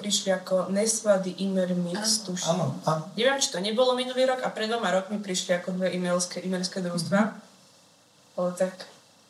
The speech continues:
Speaker 1: milé, keď ti to niekto vráti, vieš, tú, tú účasť,
Speaker 3: Tak
Speaker 1: že
Speaker 3: určite.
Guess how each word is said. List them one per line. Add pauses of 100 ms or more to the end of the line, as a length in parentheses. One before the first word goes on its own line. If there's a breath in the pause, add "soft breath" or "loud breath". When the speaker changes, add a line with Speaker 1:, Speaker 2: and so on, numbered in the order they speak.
(220)
Speaker 1:
milé,
keď
ti
to
niekto
vráti,
vieš,
tú,
tú
účasť,
Speaker 3:
Tak
Speaker 1:
že
Speaker 3:
určite.